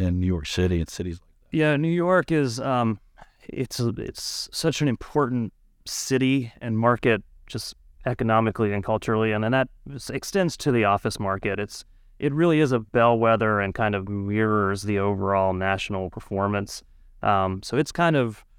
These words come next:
Speaker 2: right in line. It's had the, the big negative absorption shot. It's had the increase in vacancy, which, you know, nationally we've seen it go up something like three hundred thirty bips since the end of two thousand nineteen.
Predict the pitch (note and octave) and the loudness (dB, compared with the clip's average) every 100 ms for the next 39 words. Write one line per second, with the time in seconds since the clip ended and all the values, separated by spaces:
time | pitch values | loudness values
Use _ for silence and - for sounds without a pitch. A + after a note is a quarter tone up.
0 | - - - - A#2+ C3+ A#2+ A#2+ B2 A#2 | -20 -20 -14 2 4 4 4 4 4 2
1 | - A2+ G#2+ G#2+ G2+ G2+ G2 G#2+ G#2+ G#2+ | 0 -2 0 0 0 -2 0 0 0 0
2 | G#2+ G#2 G#2 G2 F#2 G2+ G2+ G#2+ G2 A2 | 0 0 0 -2 -2 -2 0 -4 -2 0
3 | G2+ G2+ - - - - - - B2+ G#2+ | 2 0 -2 -18 -20 -20 -20 -6 -4 -4
4 | - G#2+ G2+ G2 G#2 G#2 G2+ A2+ - A2+ | 0 2 2 0 -4 -2 0 0 0 -2
5 | G#2 G#2 G2 G#2+ A2 G#2+ - G#2+ G2+ G2 | 0 -4 0 0 0 -6 -4 -2 -2 -4
6 | G2 G2 - G#2 F#2 F2+ F#2+ G2 G#2 G#2 | -4 -4 -4 -6 -4 -6 -2 0 0 0
7 | F#2 F#2 F#2+ - G2 - G2+ F#2 F#2 - | -2 -4 -6 -4 -4 -2 -2 0 -2 -6
8 | A#2 G2+ G#2 G2+ F#2+ - A2+ G#2 F#2+ F2+ | -6 -2 0 0 -2 -4 -2 0 0 -2
9 | F#2 G2+ F#2 G2+ G2 - - - - - | -2 -2 0 0 0 -2 -12 -14 -16 -6
10 | A2 G#2 - G#2 F#2+ - - G2 F#2+ F2+ | -4 -4 -4 -6 -6 -8 -6 -6 -4 -6
11 | F#2 G2 C#3+ C#3+ C#3 | -8 -2 2 2 0